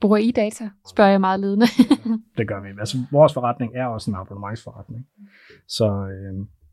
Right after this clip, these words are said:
Speaker 2: så det er jo lidt at tage egen, øh, egen medicin.
Speaker 1: Ja, fordi I sælger vel jeres services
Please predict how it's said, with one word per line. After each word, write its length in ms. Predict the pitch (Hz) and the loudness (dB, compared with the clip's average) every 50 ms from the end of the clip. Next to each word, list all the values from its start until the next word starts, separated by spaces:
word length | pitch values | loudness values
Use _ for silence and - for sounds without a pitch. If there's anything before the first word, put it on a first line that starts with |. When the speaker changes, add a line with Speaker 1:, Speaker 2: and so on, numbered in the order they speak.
| _ _ _ _ _ _ _ _ | _ _ _ _ _ _ _ _
Speaker 2:
så 100 | - 107 | -6 -2
det 100 | 98 113 | 4 6
er 20 | 120 | 6
jo 60 | 123 | 8
lidt 180 | 120 120 117 117 | 6 6 2 0
at 100 | 107 - | -2 -2
tage 160 | - 110 104 | -4 -6 -4
egen, 380 | 104 110 113 117 117 110 104 | -4 -4 -2 -2 -2 -2 -4
øh, 260 | 101 95 92 92 92 - | -6 -8 -10 -14 -16 -16
egen 280 | - - 104 107 107 98 | -12 -10 -8 -6 -6 -6
medicin. 420 | 95 92 90 95 - - 107 104 - _ _ 220 | -8 -10 -10 -10 -10 -10 -10 -12 -14 _ _ -2
Speaker 1:
Ja, 60 | 208 | 0
fordi 360 | 202 - 208 220 214 208 220 | 2 2 2 2 0 -2 -4
I 40 | 220 | -6
sælger 320 | - - 220 226 226 226 | -6 -6 -6 -6 -4 -4
vel 140 | 202 190 190 | -4 -4 -4
jeres 280 | 190 190 196 214 220 - | -4 -4 -4 -4 -4 -6
services 640 | - 214 202 202 208 202 - 190 160 - - _ | -8 -8 -6 -6 -8 -8 -10 -14 -16 -16 -20 _